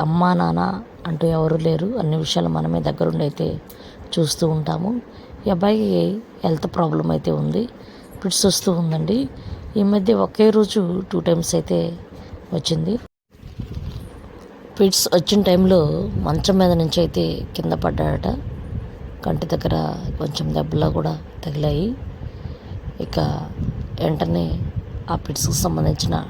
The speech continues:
టాబ్లెట్స్ కూడా తీసుకొని వచ్చాను నేను. ఆ, అంతకుముందు తెచ్చిన టాబ్లెట్స్ అయితే అయిపోయాయట. ఈ అబ్బాయికి ఒకే రోజు టూ టైమ్స్ ఫిట్స్ రావడానికి కారణం ఏంటంటే,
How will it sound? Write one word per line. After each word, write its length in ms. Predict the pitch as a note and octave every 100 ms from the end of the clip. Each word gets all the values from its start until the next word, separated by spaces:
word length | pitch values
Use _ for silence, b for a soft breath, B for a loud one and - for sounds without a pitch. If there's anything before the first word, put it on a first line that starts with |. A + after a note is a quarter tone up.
| C#3 -
టాబ్లెట్స్ 480 | D3 D#3 E3 D3+ -
కూడా 320 | D#3+ D3 - - - D#3+
తీసుకొని 360 | D3+ - D#3+
వచ్చాను 300 | D3 - D#3
నేను. 320 | D#3 D#3 G#3+ A#3+ - B B B B B B -
ఆ, 260 | F3 D#3+ E3
అంతకుముందు 800 | E3+ F3 F3 G3 G#3 F#3+ E3+ - - - - -
తెచ్చిన 280 | - - F3+
టాబ్లెట్స్ 500 | F3+ D#3+ D#3+ E3+ -
అయితే 200 | E3 -
అయిపోయాయట. 720 | E2 - E2 D#2 D#2 - - - - - _ _ - - - B B B B B -
ఈ 20 |
అబ్బాయికి 760 | F#3+ G#3 A3 - G#3+ F3+ E3+ G3+
ఒకే 400 | G3 F3+ - A3+
రోజు 400 | A3+ G3 G#3+ D#3+ - - - - - - F#3+
టూ 100 | F#3
టైమ్స్ 520 | E3+ F#3 F#3 - E3+ F3+ - -
ఫిట్స్ 260 | F#3 E3+ -
రావడానికి 420 | F3 E3 F3 F#3
కారణం 340 | E3 D#3 F3 E3
ఏంటంటే, 560 | D3+ D#3+ D3+ F#3 C4+